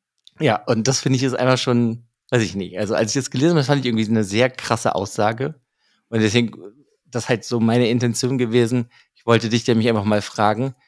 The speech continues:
wenn ich jetzt sage, ein Schriftsteller, wie stellst du dir das vor?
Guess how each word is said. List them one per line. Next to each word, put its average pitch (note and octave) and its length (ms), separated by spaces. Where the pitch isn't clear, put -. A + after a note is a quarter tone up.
wenn B2 180
ich B2+ 140
jetzt C3+ 220
sage, A#2 540
ein A#2 140
Schriftsteller, G#2 600
wie G#2+ 100
stellst - 300
du B2 60
dir G#2 100
das A2 200
vor? - 420